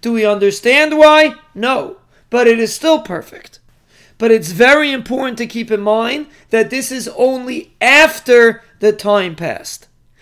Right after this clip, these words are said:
But as long as there's a possibility for a person to see Yeshua,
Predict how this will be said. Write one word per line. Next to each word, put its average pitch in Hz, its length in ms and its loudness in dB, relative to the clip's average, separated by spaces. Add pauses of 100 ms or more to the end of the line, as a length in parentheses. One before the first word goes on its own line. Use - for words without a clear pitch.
(200)
But 233 160 0
as 220 240 0
long 277 400 2
as 277 160 -4
there's 254 160 -8
a 247 80 0
possibility 247 840 -2 (220)
for 214 180 -2
a 208 100 2
person 233 440 -4
to 269 120 -8
see 262 380 -4
Yeshua, 247 580 0